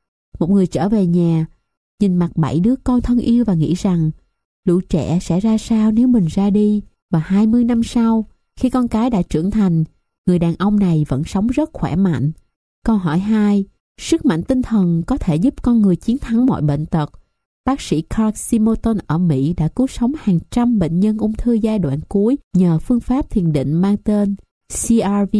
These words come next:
R Meditation. Trong đó, C là viết tắt của Conviction, niềm tin mãnh liệt rằng bệnh ung thư có thể chữa khỏi bằng thiền định.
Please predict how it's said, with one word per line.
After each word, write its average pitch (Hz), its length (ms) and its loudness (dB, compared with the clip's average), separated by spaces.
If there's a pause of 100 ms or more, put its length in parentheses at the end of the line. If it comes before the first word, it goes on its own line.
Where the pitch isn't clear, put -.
(140)
R 190 340 -2
Meditation. 185 840 -2 (1200)
Trong 233 240 2
đó, 220 360 0 (880)
C - 40 2 (420)
là 185 280 0
viết - 220 -4
tắt 320 280 -4
của 196 280 -2 (200)
Conviction, 208 840 -2 (440)
niềm 196 220 2
tin 254 260 0
mãnh 180 260 0
liệt 214 300 2
rằng 165 340 0
bệnh 156 160 0
ung 233 200 0
thư 233 340 0
có 294 120 -2
thể 165 240 -2
chữa 147 200 -2
khỏi - 320 -8
bằng 185 220 2
thiền 165 280 -2
định. 151 300 0